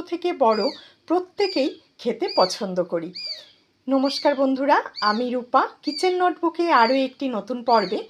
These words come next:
সবাইকে স্বাগত। লিচুর পায়েস তৈরি করার জন্য প্রথমে লিচুগুলোকে পরিষ্কার করে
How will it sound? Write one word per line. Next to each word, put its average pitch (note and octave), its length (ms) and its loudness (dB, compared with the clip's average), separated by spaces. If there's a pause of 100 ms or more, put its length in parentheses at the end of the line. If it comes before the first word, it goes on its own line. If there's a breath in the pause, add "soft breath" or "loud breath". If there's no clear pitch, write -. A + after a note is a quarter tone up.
(280 soft breath)
সবাইকে C#4 680 2 (180)
স্বাগত। E3+ 400 2 (480 loud breath)
লিচুর D4 280 0 (100)
পায়েস D4+ 260 4 (120)
তৈরি B3+ 300 0
করার B3 320 2
জন্য A#3 200 -2 (200)
প্রথমে C#4+ 400 -2 (380 loud breath)
লিচুগুলোকে D4 600 -2 (140)
পরিষ্কার C4 420 -2 (100)
করে C#4 160 0